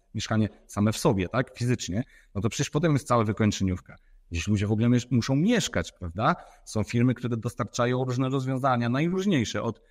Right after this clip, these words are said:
wind, poprzez, e, nie wiem, oświetlenie, balkony, wyposażenie tych wnętrz, sprzęt i tak dalej, i tak dalej. To jest ogromny, przeogromny segment gospodarki,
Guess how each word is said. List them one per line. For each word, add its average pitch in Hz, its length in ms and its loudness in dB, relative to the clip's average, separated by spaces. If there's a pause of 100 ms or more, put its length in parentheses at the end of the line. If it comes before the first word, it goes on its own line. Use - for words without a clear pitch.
(200)
wind, 147 580 2 (360)
poprzez, - 480 0
e, - 40 -6 (640)
nie 113 120 2
wiem, 104 280 4
oświetlenie, 143 880 0 (300)
balkony, 156 880 2 (260)
wyposażenie 113 680 2
tych 104 220 -4
wnętrz, 110 480 2
sprzęt - 540 -2
i 135 40 -14
tak 135 160 0
dalej, 101 260 0
i 117 40 -4
tak 208 160 -4
dalej. 123 300 4 (200)
To - 60 -2
jest - 200 -4
ogromny, 123 640 2
przeogromny 117 760 2
segment 107 520 0
gospodarki, 117 760 -2